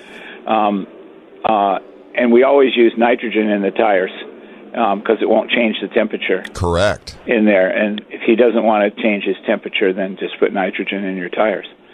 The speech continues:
Speaker 2: Th-, that is
Speaker 1: And
Speaker 2: correct.
Speaker 1: and the aluminum rims, um, are way, way lighter than the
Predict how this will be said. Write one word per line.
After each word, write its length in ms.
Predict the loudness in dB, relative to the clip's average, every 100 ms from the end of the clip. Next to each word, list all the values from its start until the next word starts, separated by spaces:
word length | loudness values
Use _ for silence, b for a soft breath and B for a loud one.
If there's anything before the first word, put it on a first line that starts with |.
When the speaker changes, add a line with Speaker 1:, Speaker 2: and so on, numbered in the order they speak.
| -8
Speaker 2:
Th-, 120 | -8 -4
that 220 | -4 -2
is 180 | -2 -2
Speaker 1:
And 60 | -2
Speaker 2:
correct. 360 | -2 -4 -8 -20 _ _ -2
Speaker 1:
and 160 | 2
the 60 | 6
aluminum 480 | 6 6 6 4 4
rims, 300 | 2 0 -4 -12 _ -2
um, 260 | -2 -2 -2
are 200 | 2 4
way, 420 | 6 6 4 2 -4 _
way 260 | 2 4 6
lighter 400 | 4 4 2 -2
than 200 | -6
the 100 | -10